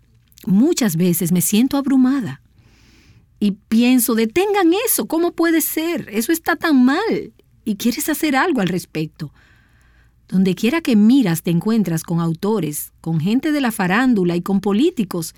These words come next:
que, contrario a lo que dice la palabra, promueven las atrocidades que ellos cometen. Promueven estilos de vidas impíos,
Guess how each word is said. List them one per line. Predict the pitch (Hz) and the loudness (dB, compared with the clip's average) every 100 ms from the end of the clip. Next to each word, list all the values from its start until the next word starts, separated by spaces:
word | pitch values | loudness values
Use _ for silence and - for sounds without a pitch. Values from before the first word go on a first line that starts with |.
| _ - - _ _ _ _ _ | _ -20 -20 _ _ _ _ _
que, | 240 | -2
contrario | 247 226 254 339 381 | 2 2 2 0 0
a | |
lo | 339 | 0
que | 269 | 0
dice | 220 339 269 | 2 0 0
la | 202 277 | 0 0
palabra, | - 196 165 147 165 - - _ _ _ | 0 0 0 -2 -4 -8 -12 _ _ _
promueven | 226 208 214 311 294 220 | 0 2 4 4 2 2
las | 226 - | 0 -2
atrocidades | 220 220 233 240 233 277 - 196 | -6 -2 -2 0 0 0 -2 -4
que | - 185 | -2 -2
ellos | 170 175 - | 0 0 -2
cometen. | - 160 147 139 151 156 - _ _ _ _ _ _ | -2 -2 -2 -4 -10 -10 -16 _ _ _ _ _ _
Promueven | - 214 208 214 339 339 | -2 2 4 4 2 2
estilos | 254 - 226 285 240 | 2 2 0 2 2
de | 214 | 2
vidas | 220 262 247 | 2 0 0
impíos, | 196 175 - 208 254 151 - - | 0 0 -2 -2 -2 -4 -8 -12